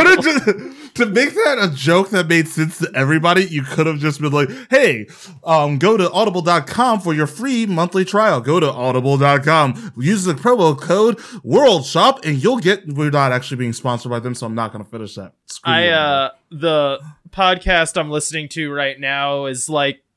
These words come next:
Speaker 1: five years old, and they were,
Speaker 2: <laughs>
Speaker 1: that was when Bombas was a big deal.
Speaker 2: Oh. I, I now like listening to podcasts and getting the Adam and Eve ads 'cause it's just very funny to me.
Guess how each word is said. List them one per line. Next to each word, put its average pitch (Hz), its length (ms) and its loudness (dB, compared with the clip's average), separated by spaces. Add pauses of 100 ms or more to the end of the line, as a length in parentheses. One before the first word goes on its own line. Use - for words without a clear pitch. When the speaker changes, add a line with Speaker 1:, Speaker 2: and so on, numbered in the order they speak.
(140)
Speaker 1:
five 147 360 -2
years 147 320 -8
old, 151 560 -4
and 143 260 -2
they 139 120 0
were, 139 240 2
Speaker 2:
<laughs> 156 160 0
Speaker 1:
that 180 140 2
was 170 120 -2
when 185 160 0
Bombas 151 480 0
was 143 160 -4
a 135 60 -2
big 135 220 -4
deal. 135 480 -4 (1000)
Speaker 2:
Oh. 110 340 -12 (520)
I, 147 340 -2
I 156 60 -2
now 151 280 -2
like 135 200 -4
listening 127 280 -8
to 117 60 -10
podcasts 117 500 -8
and 113 140 -10
getting 113 220 -8
the 107 160 -14
Adam 110 260 -8
and 107 120 -10
Eve 110 280 -12
ads 113 400 -10
'cause 104 200 -14
it's 98 120 -18
just 104 180 -16
very 98 220 -12
funny 98 300 -16
to 104 100 -14
me. 104 220 -14